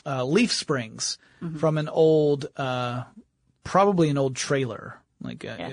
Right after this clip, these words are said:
Speaker 1: you know, leaf springs part of the, the, the, the system on a trailer, uh, and used that as the m-, means of creating a sword. And, uh, even then, starting from a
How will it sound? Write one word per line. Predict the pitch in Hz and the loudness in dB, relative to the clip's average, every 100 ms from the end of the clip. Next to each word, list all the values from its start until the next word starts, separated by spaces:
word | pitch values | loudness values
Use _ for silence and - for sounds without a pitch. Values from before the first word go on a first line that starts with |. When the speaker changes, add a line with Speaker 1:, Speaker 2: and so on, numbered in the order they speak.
| - | -12
Speaker 1:
you | 139 | -10
know, | 123 | -4
leaf | 151 | -2
springs | - - 135 | -2 -4 -6
part | - 139 | 0 -2
of | |
the, | 123 120 117 | 0 -6 -6
the, | 120 117 117 - _ | -6 -6 -6 -10 _
the, | - 117 110 113 _ _ _ _ _ | -10 -8 -8 -10 _ _ _ _ _
the | - 123 117 | -12 -8 -6
system | - 160 - 131 | -4 -4 -2 -4
on | 120 120 | -2 -4
a | 113 | -6
trailer, | - 135 123 110 - - - - _ | -4 -2 -2 -6 -8 -20 -20 -20 _
uh, | - 131 131 - | -4 0 0 0
and | 151 143 143 139 | -2 -2 -2 -4
used | 135 160 180 139 | -4 2 2 4
that | 160 151 147 | 2 2 0
as | 143 139 131 - | -4 -2 -4 -6
the | 139 123 120 - _ _ _ _ - | -6 -4 -6 -12 _ _ _ _ -10
m-, | 151 - | -8 -4
means | 165 160 160 135 | -2 0 0 0
of | 135 127 | -2 -4
creating | - 151 139 135 | -4 -2 0 -2
a | 127 123 | -4 -6
sword. | - 156 135 120 113 - | 0 2 2 0 -6 -8
And, | 131 123 120 120 123 - | -6 -6 -8 -10 -14 -14
uh, | - - - _ | -12 -12 -16 _
even | 202 208 180 | 2 4 4
then, | 160 175 143 117 - _ _ 147 - | 6 4 2 -4 -16 _ _ -18 -12
starting | - - 180 185 165 | -10 4 6 6 4
from | 139 - 156 147 135 135 | 2 0 2 2 0 -2
a | 147 139 127 123 | -2 -2 -2 -6